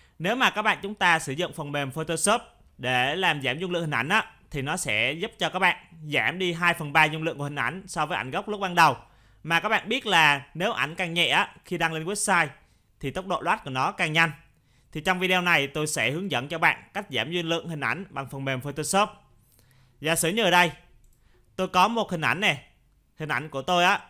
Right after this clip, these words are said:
là những trái táo. Bây giờ tôi sẽ mở hình ảnh này lên này cho các bạn xem. Đó. Bây giờ tôi sẽ kiểm tra là dung lượng của hình trái táo này á, nó có dung lượng là bao nhiêu. Tôi chọn vào hình ảnh trái táo này. Sau đó tôi bấm phải chuột.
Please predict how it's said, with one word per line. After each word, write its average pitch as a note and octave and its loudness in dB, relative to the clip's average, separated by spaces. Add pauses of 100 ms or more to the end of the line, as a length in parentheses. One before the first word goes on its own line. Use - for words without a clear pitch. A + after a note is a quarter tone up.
là C3 0
những C3 -8
trái F3+ -4
táo. F3+ 4 (720)
Bây F#3 -4
giờ E3 6
tôi E3 -2
sẽ C3+ 0
mở C3 2
hình F#3 -4
ảnh C#3+ -6
này F#3 -2
lên D#3+ 2
này D3 -4
cho C#3+ -6
các D3 -8
bạn D#3+ -4
xem. D3+ -2 (680)
Đó. D3 2 (600)
Bây F#3 -4
giờ D#3+ 4 (180)
tôi E3+ 0
sẽ D#3+ 0
kiểm C#3+ -6
tra E3+ 6
là D3 4
dung E3 -4
lượng E3+ 0
của C3+ -6
hình D#3 -4
trái D#3 -4
táo D#3 0
này G3+ 2
á, D3+ 2 (500)
nó D#3+ -8
có F3+ 4
dung G#3 -2
lượng E3 -2
là D#3 0
bao D#3 0
nhiêu. E3+ 2 (300)
Tôi D3+ -12
chọn D3+ 0
vào D3 -2
hình C#3 -4
ảnh A#2+ -4
trái C#3+ -6
táo D3+ 2
này. F#3+ -2 (640)
Sau E3 -4
đó E3+ 4
tôi F3+ -4
bấm F3+ 0
phải C3+ 0
chuột. D#3+ 0